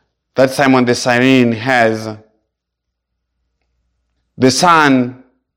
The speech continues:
has come to set his people free because he said, "Him who the Son of Man sets free is free indeed."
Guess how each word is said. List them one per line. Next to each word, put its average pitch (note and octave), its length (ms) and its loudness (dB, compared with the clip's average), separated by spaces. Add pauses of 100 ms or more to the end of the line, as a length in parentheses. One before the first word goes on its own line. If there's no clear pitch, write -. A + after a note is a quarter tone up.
(920)
has B2+ 160 -2
come D3 520 0
to C3 80 -6
set D3+ 400 -2
his C3+ 260 -4
people C3 260 -2
free C#3 680 -2 (1000)
because D3+ 360 2
he C#3 80 -2
said, D3+ 440 -2 (840)
"Him G#3 440 0
who G3 240 2
the D#3+ 140 -2
Son F3 720 0
of C#3 180 -6
Man D#3 640 0
sets E3 400 -2
free C#3+ 560 0
is C3 180 -4
free D3+ 560 0
indeed." C3 640 0